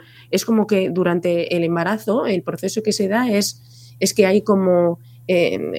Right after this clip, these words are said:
como s-, transpa-, transparencia psíquica que me ha venido ahora, ¿no? Como que, em, sentimos más y conectamos más con, con, con nuestra historia personal, ¿no? Y ahí muchas veces se abre una caja de Pandora de las que muchas veces no estamos preparadas, ¿no?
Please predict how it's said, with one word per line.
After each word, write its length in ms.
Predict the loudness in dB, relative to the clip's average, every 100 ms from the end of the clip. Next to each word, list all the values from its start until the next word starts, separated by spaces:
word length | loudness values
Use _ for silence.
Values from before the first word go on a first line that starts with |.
| -2
como 180 | 2 2
s-, 140 | 2 -4 -10 -6
transpa-, 360 | -2 0 0 0 -2
transparencia 580 | -2 -4 0 -2 0 0
psíquica 400 | 0 -4 -4 -6
que 80 | -2
me 100 | 0
ha 40 |
venido 300 | 2 2 0 0
ahora, 280 | 0 -2
¿no? 200 | 0 0
Como 260 | 0 0 0
que, 240 | 2 0 0 -16 -20 -4
em, 480 | 0 2 2 0 -6 -10 -20 -20 -20 -14
sentimos 640 | -2 0 2 4 4 2 2
más 280 | 0 2
y 60 | 0
conectamos 640 | 0 0 0 0 2 0
más 340 | 0 0 -2 -4
con, 460 | -2 -2 -2 -4 -4
con, 440 | -2 0 -2 -6
con 180 | 0 2
nuestra 280 | 2 0 -2
historia 520 | -2 0 2 2 0
personal, 640 | -2 -4 -6 -2 0 0
¿no? 160 | 0 0
Y 140 | 0
ahí 160 | 0 0
muchas 260 | -2 -2 0
veces 260 | 0 0
se 60 | 0
abre 240 | 0 -2 -6 -20 -20 _ -20 -2
una 200 | 0 4
caja 240 | 2 4
de 120 | 2
Pandora 500 | 2 0 0 0 0
de 100 | 0
las 160 | -2 -4
que 80 | -2
muchas 300 | -2 -2 -2
veces 360 | 0 -2 -4 -6
no 180 | -2 0
estamos 460 | 0 -2 -2 -2
preparadas, 760 | -2 -2 0 2 4 2 -2 -4
¿no? 220 | -4 -4